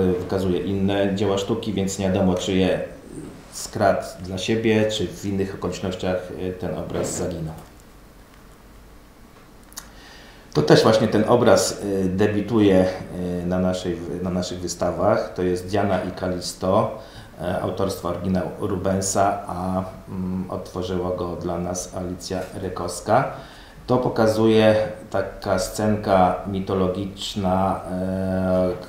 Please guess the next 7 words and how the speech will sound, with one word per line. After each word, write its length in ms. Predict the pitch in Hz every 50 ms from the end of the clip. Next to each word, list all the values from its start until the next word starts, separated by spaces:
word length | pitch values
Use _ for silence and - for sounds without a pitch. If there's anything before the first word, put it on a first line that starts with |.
| - - - - - - -
gdzie 480 | - 95 92 101 101 98 95 95 95 92 92 - - - - -
utwór 360 | 113 107 107 - - 98 90
napisał 480 | 92 92 90 - 104 101 - - 95 - - - - - - - - - - - - -
Owidiusz 760 | - 104 98 95 95 95 98 113 131 143 - - - - - - - - -
i 200 | 98 104 104 104
jest, 480 | 104 104 98 - - - - - - -
y, 460 | 95 95 95 95 95 95 95 92 85